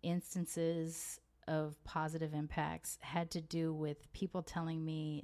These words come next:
that I was validating them as mixed people. And while I didn't sign up for that role, i-, it took me a while to understand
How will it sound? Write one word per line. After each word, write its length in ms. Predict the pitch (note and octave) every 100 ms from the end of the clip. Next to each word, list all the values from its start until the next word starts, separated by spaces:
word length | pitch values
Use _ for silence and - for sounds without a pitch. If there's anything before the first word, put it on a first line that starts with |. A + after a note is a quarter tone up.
| -
that 120 | D3+
I 240 | D3 D3+
was 240 | D3+ D#3 D3
validating 840 | D3 D#3 F3+ F3+ E3+ E3 D#3+ D#3
them 260 | D3+ D3 D3
as 160 | C#3
mixed 220 | C3+ C3 -
people. 360 | C#3+ - - - - - -
And 100 | F3
while 180 | F3+ F3
I 100 | E3
didn't 400 | D3+ A3+ B3 - -
sign 280 | - E3+ E3+
up 160 | F3 -
for 200 | - -
that 200 | C#3+ C3+ -
role, 640 | D3 D#3+ D#3 - - D3+ - - - - - _ _
i-, 60 | F3
it 280 | D#3+ D#3+ E3
took 180 | A3+ A#3
me 80 |
a 60 | A3
while 200 | F#3 F3
to 80 | D#3+
understand 720 | E3 E3 - D#3 E3 D#3